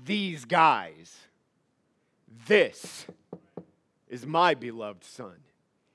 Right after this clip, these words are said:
Hear him." And when the voice was past, Jesus was found alone. And they kept it close and told man in those days any of those things which they had seen. So, the Mount of Transfiguration,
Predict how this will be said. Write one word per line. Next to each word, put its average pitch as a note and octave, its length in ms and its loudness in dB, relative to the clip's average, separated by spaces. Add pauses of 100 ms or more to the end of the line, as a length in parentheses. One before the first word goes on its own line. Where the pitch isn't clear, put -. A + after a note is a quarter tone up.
(460)
Hear A3 720 4 (380)
him." A2 500 -6 (880)
And C3 100 -12
when C#3+ 100 -6
the C3 60 -10
voice C#3 320 -6
was A#2 160 -16
past, C3 420 -6
Jesus A#2+ 380 -16
was A2+ 140 -16
found A#2+ 360 -12
alone. G#2 500 -14 (600)
And G2+ 100 -16
they G2+ 80 -10
kept E3 340 -4
it F3 120 -8
close C3+ 420 -8
and G#2+ 100 -16
told A#2+ 240 -10
man A2+ 280 -12
in G#2 180 -16
those G#2+ 240 -16
days A2+ 480 -8 (720)
any C#3+ 160 -6
of B2+ 100 -8
those C3 260 -8
things G#2+ 400 -14
which G#2 280 -16
they G#2 360 -12
had F#2+ 240 -18
seen. F#2+ 400 -20 (280)
So, A#2 760 -8 (800)
the G2 60 -20
Mount D3+ 260 -2
of C#3 60 -8
Transfiguration, A#2 1200 -10